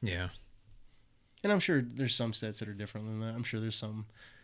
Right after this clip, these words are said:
Speaker 2: bigger sets where everyone has a connection with someone.
Speaker 1: Yeah, but it's probably
Speaker 2: Yeah, but
Speaker 1: not,
Speaker 2: like I said, a
Speaker 1: not
Speaker 2: lot
Speaker 1: more
Speaker 2: of
Speaker 1: than
Speaker 2: times
Speaker 1: likely.
Speaker 2: it's just,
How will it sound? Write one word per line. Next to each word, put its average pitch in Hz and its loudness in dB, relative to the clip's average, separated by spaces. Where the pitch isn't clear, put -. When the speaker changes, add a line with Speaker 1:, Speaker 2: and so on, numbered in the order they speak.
Speaker 2:
bigger 117 6
sets 110 0
where 107 -2
everyone 107 0
has 104 0
a 107 -2
connection 107 -2
with 113 -4
someone. 110 -2
Speaker 1:
Yeah, 131 0
but 92 2
it's - -6
probably - -10
Speaker 2:
Yeah, - -6
but 117 -2
Speaker 1:
not, 131 6
Speaker 2:
like 131 6
I 127 2
said, 127 4
a - 6
Speaker 1:
not 95 6
Speaker 2:
lot - 6
Speaker 1:
more - 8
Speaker 2:
of 92 8
Speaker 1:
than 92 4
Speaker 2:
times 123 6
Speaker 1:
likely. 95 2
Speaker 2:
it's 113 -4
just, - 0